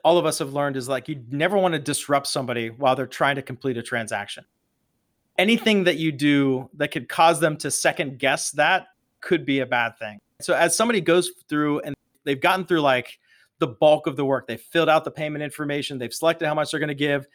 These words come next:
they hit the submit or donate now button, what we'll do is we'll have a pop-up that comes up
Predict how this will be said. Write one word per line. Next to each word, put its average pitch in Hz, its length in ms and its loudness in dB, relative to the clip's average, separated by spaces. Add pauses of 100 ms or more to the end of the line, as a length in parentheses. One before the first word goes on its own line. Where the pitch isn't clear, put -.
(340)
they 143 160 4
hit 220 420 0
the 151 300 6
submit 160 640 -2
or 131 140 -6
donate 156 420 0
now 143 300 2
button, 170 640 -4 (540)
what 165 240 2
we'll 180 180 6
do 165 220 8
is 135 140 0
we'll 151 200 -2
have 156 180 2
a 143 60 0
pop-up 214 560 0
that 143 100 -6
comes 135 260 -8
up 151 220 -4